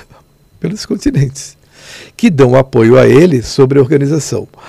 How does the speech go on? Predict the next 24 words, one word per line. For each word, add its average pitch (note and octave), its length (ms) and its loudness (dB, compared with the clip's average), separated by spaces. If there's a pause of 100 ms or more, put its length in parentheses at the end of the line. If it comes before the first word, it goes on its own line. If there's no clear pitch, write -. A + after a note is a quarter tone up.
(200)
Mas D4 240 -6
como B3+ 220 -4
é C4+ 80 -2
que A#3+ 160 -6
um A#3 60 -2
grande A3 260 0
mestre F#3+ 300 0
do F3 60 0
Brasil E3 280 2
pensa? C#3+ 300 2
Ele C3 100 0
tá C3+ 160 -2
lá G3+ 100 0
em D3+ 60 -4
Curitiba, D#3+ 640 -2
vai D3+ 220 0
saber G3+ 180 0
o G#3+ 60 0
que - 80 -20
tá G#3+ 100 2
acontecendo F#3 680 0
em A3 60 -4
Manaus. B3 720 -4
<laughs> - 40 -20